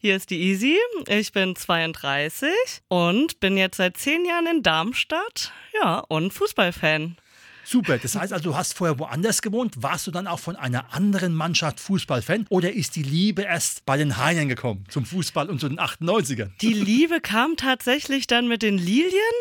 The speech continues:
Speaker 1: Mein Vater hat mich damals auch schon mal ab und zu mit ins Stadion gebracht. Er ist H-S-V-Fan. Und dann waren wir manchmal bei der Eintracht, wenn dann die Eintracht gegen Hamburg gespielt hat. Und da hatte ich dann auch schon Stadion-Feeling gehabt, aber das war nicht regelmäßig. Also das kam dann wirklich erst mit Darmstadt.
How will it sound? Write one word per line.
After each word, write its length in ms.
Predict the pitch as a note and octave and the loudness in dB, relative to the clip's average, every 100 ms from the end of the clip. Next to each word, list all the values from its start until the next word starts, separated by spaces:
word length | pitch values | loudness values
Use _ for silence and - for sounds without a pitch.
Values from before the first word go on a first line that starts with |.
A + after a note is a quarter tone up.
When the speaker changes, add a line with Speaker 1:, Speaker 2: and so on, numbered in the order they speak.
| A4 | 0
Speaker 1:
Mein 180 | F#3+ G3 | 0 0
Vater 400 | - A3 C#4+ C4+ | 2 0 0 -2
hat 140 | C4+ | -2
mich 140 | B3+ - | -2 2
damals 440 | A3 A#3+ B3 A#3 | 2 4 2 2
auch 120 | G#3 | 0
schon 180 | B3 B3 | 0 2
mal 180 | A3+ A3 | 2 2
ab 180 | - A3 | 0 0
und 160 | G#3+ | -2
zu 140 | - G#3 | -2 -2
mit 160 | G#3 | -2
ins 120 | F#3 F#3 | -2 -2
Stadion 540 | - E3+ G3+ G3 F#3 | 0 0 2 -2 0
gebracht. 720 | F3+ - - D#3 - - - | -2 -4 0 0 0 -8 -6
Er 180 | D#3+ D#3+ | 0 0
ist 200 | F3 - | -2 0
H-S-V-Fan. 880 | F#3+ F3 - D#3+ B3+ - C#3+ D3 A3+ - - - - - C4+ | 0 0 -2 0 0 -2 -2 0 -2 -6 -16 -4 -2 0 2
Und 100 | F#3 | 4
dann 220 | F#3 F#3+ | 4 4
waren 200 | F3+ G3+ | 2 2
wir 120 | A3 G3+ | 2 2
manchmal 340 | G3 - G3 | 0 0 0
bei 140 | F#3 | 2
der 140 | F3+ - | 0 0
Eintracht, 600 | D#3+ F#3 - D#3 E3 - | 0 -2 -2 -2 -2 -2
wenn 160 | D#3+ | 0
dann 140 | D#3+ D#3+ | 0 0
die 100 | D3+ | 0
Eintracht 400 | D#3 E3+ E3 - | -2 -2 -6 -4
gegen 240 | E3 E3 | -4 -2
Hamburg 320 | E3+ E3+ F#3 | -2 -2 -2
gespielt 480 | - F3+ - F3 E3+ | -4 -6 -2 -2 0
hat. 160 | F3 D#3+ | -4 -6
Und 140 | E3 - | -6 -2
da 120 | G#3 | -2
hatte 160 | A#3 A#3 | -2 -2
ich 60 | |
dann 160 | A#3+ G3+ | 0 2
auch 180 | F#3+ A#3 | 2 2
schon 240 | A#3+ G#3 | 0 0
Stadion-Feeling 960 | - F#3 G#3+ A3 G3 F#3 A#3+ A3 G3 F#3 | 0 0 0 0 -2 -2 0 2 2 0
gehabt, 460 | E3 A#3 A#4 - - | 0 -2 -4 -6 -2
aber 280 | G3+ G#3+ A3+ | 2 2 2
das 240 | A#3+ - | 0 0
war 160 | F#3+ G3+ | 2 2
nicht 260 | G#3+ - | 0 -2
regelmäßig. 800 | F3+ G#3 A3 D3+ D3+ - D#3 D3+ | 0 0 0 0 -2 -2 -4 -2
Also 280 | D#3 D#3 D#3+ | -4 -2 -2
das 240 | E3 G3 | -2 -2
kam 200 | - A#3+ | -2 0
dann 200 | A#3 F#3+ | 2 0
wirklich 300 | F3+ E3+ E3+ | -2 -4 -6
erst 260 | - D#3+ - | -4 -4 -4
mit 180 | D#3 - | -6 -4
Darmstadt. 640 | C#3 C#3 - C#3+ C#3+ | -6 -6 -6 -6 -8